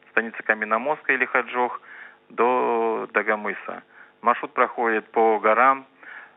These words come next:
по ущельям, ну, возвышенность, перевал и туда, в Дагомыс.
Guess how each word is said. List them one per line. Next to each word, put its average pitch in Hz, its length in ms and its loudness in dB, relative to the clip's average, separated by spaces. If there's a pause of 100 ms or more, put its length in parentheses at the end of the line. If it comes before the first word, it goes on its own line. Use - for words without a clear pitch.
(220)
по 107 440 4
ущельям, 120 760 0 (180)
ну, 107 420 -4
возвышенность, 113 640 0
перевал 113 480 6
и 104 140 -10
туда, 117 360 4
в 104 100 -8
Дагомыс. 104 360 -4